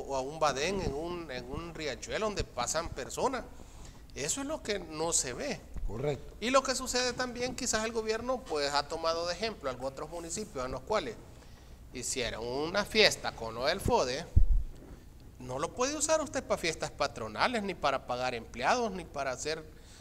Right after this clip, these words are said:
Speaker 1: cosas. Ya vienen lineamientos, pero hubieron personas, para la pandemia incluso, nos dieron un buen dinero para, para el uso de la pandemia, para, para tratar la pandemia y las tormentas, que en esa época fueron,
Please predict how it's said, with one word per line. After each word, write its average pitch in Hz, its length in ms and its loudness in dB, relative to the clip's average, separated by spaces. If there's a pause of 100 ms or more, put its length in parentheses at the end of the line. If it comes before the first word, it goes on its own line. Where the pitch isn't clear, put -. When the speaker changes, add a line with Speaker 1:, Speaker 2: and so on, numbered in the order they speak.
(220)
Speaker 1:
cosas. 180 500 0 (140)
Ya 123 140 -2
vienen 190 340 -4
lineamientos, 220 680 -4
pero 156 180 -4
hubieron 208 360 0
personas, 233 480 0 (440)
para 143 200 2
la - 60 -6
pandemia 226 480 2
incluso, 220 460 -4
nos 151 160 -6
dieron 214 400 0 (920)
un 139 120 -12
buen 190 200 2
dinero 226 540 2
para, 123 360 -2
para 131 360 -2
el 127 120 -6
uso 175 220 -2
de 208 80 -2
la 190 160 -4
pandemia, 190 560 -2
para, 131 460 0
para 135 260 -2
tratar 160 420 0
la 208 140 -2
pandemia 196 640 -2
y 135 100 -6
las 131 180 -4
tormentas, 147 500 -4
que 143 100 -4
en 160 100 -4
esa 170 60 -4
época 170 400 -8
fueron, 165 320 -2